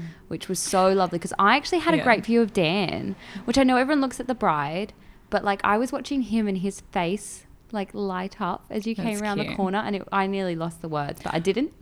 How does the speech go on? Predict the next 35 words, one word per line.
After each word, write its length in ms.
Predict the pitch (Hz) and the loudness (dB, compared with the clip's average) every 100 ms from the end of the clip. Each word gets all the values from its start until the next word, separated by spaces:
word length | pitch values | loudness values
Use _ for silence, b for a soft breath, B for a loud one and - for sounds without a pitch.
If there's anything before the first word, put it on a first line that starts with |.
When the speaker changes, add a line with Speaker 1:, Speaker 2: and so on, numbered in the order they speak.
| - | -16
Speaker 1:
<laughs> 140 | - | 2
Speaker 2:
What's 300 | 196 302 320 | 8 10 10
so 300 | 330 285 180 180 | 8 4 4 2
funny 320 | 185 165 160 | 0 0 -2
is 80 | 160 | 0
that, 220 | 160 - | 0 0
like, 160 | 196 262 | -2 0
we 120 | 285 | -2
had 160 | 415 523 | -2 0
a 60 | 339 | 0
really, 760 | 175 180 170 170 170 175 180 170 | 2 0 0 0 0 -2 -2 -4
really 360 | 156 165 170 | -4 -6 -6
intimate 400 | 175 175 - 160 | -4 -4 -4 -4
wedding 300 | 147 139 143 | -4 -4 -4
of 60 | 147 | -4
sixty 380 | - - - 156 | -8 -8 -10 -8
people. 340 | 151 - - | -8 -6 -6
Like, 180 | 151 214 | -4 -2
sixty 300 | 208 185 170 | 0 0 -2
Speaker 1:
Mm. 40 | |
Speaker 2:
people's 240 | 285 294 285 | -2 -2 -2
not 220 | 170 - | -2 -2
that 200 | 156 - - | -6 -6 -8
many. 540 | 147 139 131 123 190 - | -8 -6 -6 -8 -10 -8
Speaker 1:
No. 180 | 185 147 139 175 | -8 -8 -8 -6
Speaker 2:
Um, 520 | 170 151 143 - - - - _ _ _ _ - - - | -2 -2 -4 -8 -14 -18 -20 _ _ _ _ -20 -16 -2
and 580 | 196 180 180 180 180 - - - - - _ - | 0 2 2 0 -2 -4 -12 -20 -20 -20 _ 0
so 140 | 240 | 4
I 80 | 262 | 4
thought 380 | - 277 330 440 | 4 6 6 6
everyone 400 | 359 311 233 208 | 4 4 6 6
knew 180 | 208 | 4
who 120 | 190 214 | 4 4
you 180 | 175 | 2
were. 540 | 156 180 170 151 143 | 2 4 4 2 0